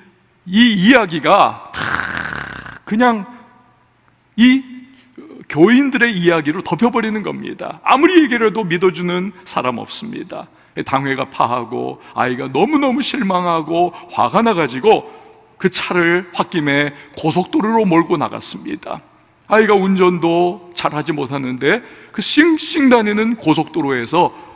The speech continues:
그만 이 아이가 사고가 나버렸습니다. 그날 세상을 떠났습니다. 너무나, 너무나 고통스럽고 상처를 받은 목사님이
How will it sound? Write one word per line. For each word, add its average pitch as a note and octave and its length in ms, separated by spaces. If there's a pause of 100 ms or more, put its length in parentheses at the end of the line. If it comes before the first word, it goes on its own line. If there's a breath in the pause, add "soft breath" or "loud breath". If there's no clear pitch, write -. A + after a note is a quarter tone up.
그만 C#3 300
이 B2 120
아이가 A#2 440 (280 loud breath)
사고가 A2+ 460
나버렸습니다. G#2 920 (280)
그날 G3+ 300
세상을 D3+ 640 (680)
떠났습니다. - 960 (640)
너무나, B3+ 480
너무나 A3 580
고통스럽고 D#3+ 680
상처를 F3 440
받은 D3 240
목사님이 B2 840